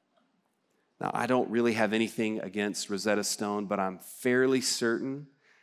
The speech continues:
that a software program used in the privacy of your own home, disconnected from any community,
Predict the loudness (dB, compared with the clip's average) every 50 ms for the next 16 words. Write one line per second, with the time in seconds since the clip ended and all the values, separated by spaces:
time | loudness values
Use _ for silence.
0 | _ _ _ 2 4 4 4 4 4 2 2 2 2 2 2 0 0 0 2 4
1 | 4 2 2 0 0 2 2 2 2 0 0 2 2 0 0 0 -2 -2 -2 -2
2 | -2 -2 -2 -2 -4 -8 -2 0 2 2 2 2 -2 -4 -4 -4 -4 -4 -4 -4
3 | -2 -2 -2 -2 -4 -6 -6 -4 -2 -2 -2 -4 -4 -4 -4 -4 -4 -4 -4 -4
4 | -2 0 0 0 -2 -2 -6 -6 -6 -6 -6 -6 -6 -6 -6 -6 -6 -6 -6 -8
5 | -8 -8 -6 -4 -2 -2 -2 -2 0 0 -2 -2 -4 -10